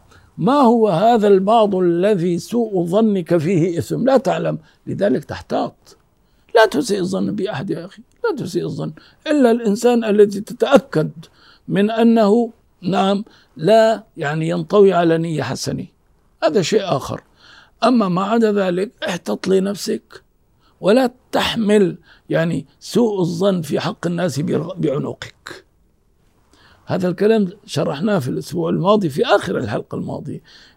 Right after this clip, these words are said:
"اجتنبوا كثيرا من الظن"، ثم قال: "ولا تجسسوا". النهي عن التجسس هنا تجسس الفرد في حق الفرد، تجسس إنسان في حق إنسان،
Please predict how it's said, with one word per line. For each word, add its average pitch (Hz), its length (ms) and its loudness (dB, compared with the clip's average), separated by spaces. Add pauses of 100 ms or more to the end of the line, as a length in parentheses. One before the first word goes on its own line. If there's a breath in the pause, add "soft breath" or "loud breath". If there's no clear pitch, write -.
"اجتنبوا 180 640 0
كثيرا 190 460 0
من 170 260 -4
الظن"، 170 480 -4 (180)
ثم 156 200 -8
قال: 151 300 -4
"ولا 196 260 -2
تجسسوا". - 720 -8 (1800 loud breath)
النهي 208 420 0
عن 185 200 -4
التجسس 175 840 -4
هنا 180 380 -2 (360 soft breath)
تجسس 170 580 -2
الفرد 196 360 -4
في 160 120 -6
حق - 240 -8
الفرد، - 320 -12 (500)
تجسس 185 540 -4
إنسان 185 320 -4
في 147 120 -10
حق - 180 -10
إنسان، 156 300 -14